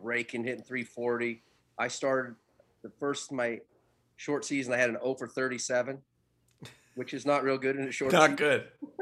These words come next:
Speaker 1: It's kinda hard to recover.
Speaker 2: <laughs> Yeah.
Speaker 1: I was thinking, "Man, I'm gonna go home pretty quick." And, uh, ended up, end of the year, I was a starting second baseman in the playoffs,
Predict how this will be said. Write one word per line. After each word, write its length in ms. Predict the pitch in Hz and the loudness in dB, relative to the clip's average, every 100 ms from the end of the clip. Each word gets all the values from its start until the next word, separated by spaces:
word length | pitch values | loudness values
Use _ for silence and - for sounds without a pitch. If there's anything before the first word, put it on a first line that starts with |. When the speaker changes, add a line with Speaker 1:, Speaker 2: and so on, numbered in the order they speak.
| - | -6
Speaker 1:
It's 160 | 196 - | -6 -8
kinda 260 | - 175 160 | -2 0 2
hard 160 | 165 147 | 0 -2
to 60 | |
recover. 580 | 139 139 165 156 160 - - | -6 -6 -2 0 -2 -8 -2
Speaker 2:
<laughs> 40 | |
Yeah. 420 | - - - - - | -2 -2 -2 -2 2
Speaker 1:
I 60 | 151 | 2
was 200 | 180 - | 2 2
thinking, 320 | 170 151 135 | 2 2 2
"Man, 200 | 151 175 | 4 4
I'm 80 | 175 | 2
gonna 160 | 196 | 2
go 100 | 135 | 2
home 180 | 131 139 | 2 2
pretty 220 | 135 135 | 0 -4
quick." 380 | 117 196 190 - _ _ _ _ _ | -4 -2 -2 -2 _ _ _ _ _
And, 220 | 123 123 127 | -4 0 4
uh, 200 | 123 113 | 2 4
ended 260 | 151 165 | 2 4
up, 160 | 151 160 | 4 4
end 120 | 143 | 0
of 80 | 151 | -2
the 80 | 135 | -4
year, 320 | 123 143 147 | -2 2 2
I 80 | 131 | 2
was 140 | 131 | -2
a 60 | 113 | -6
starting 360 | - 139 135 131 | -4 -2 -2 -2
second 320 | 143 127 120 | -4 -4 -2
baseman 380 | 127 131 127 120 | -2 -4 -6 -6
in 60 | |
the 80 | 110 | -6
playoffs, 540 | - 135 131 123 120 | -4 0 2 2 0